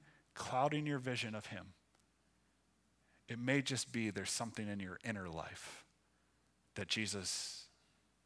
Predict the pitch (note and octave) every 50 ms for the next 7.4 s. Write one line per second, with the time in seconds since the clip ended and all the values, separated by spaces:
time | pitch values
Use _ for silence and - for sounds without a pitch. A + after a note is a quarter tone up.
0 | _ _ _ _ _ _ _ - G2+ G2+ F#2+ - - - - G#2 F#2+ F#2 F2 E2
1 | F2+ - - - - - - - - _ _ _ - - _ _ _ _ _ _
2 | _ _ _ _ _ _ _ _ _ _ _ _ _ _ - - - - - -
3 | - - - - C3 C3+ D3 D3 - D3 C3 - - - E3 D#3+ D3+ D3+ D3 -
4 | - C#3 B2 A2 A2 - - A2+ G#2+ - A2 A2+ G#2+ - - - - D#3+ D3 B2+
5 | A2 F#2+ F2+ F2 F#2 G2 - - - - - - _ _ _ - - A#2+ A2 G2+
6 | - - A2+ G#2 B2 A2+ A2 F#2+ F2+ F#2 F2+ F#2 F#2 - - - - - A2 G2
7 | F2 F2 E2+ D#2+ E2+ F2+ - -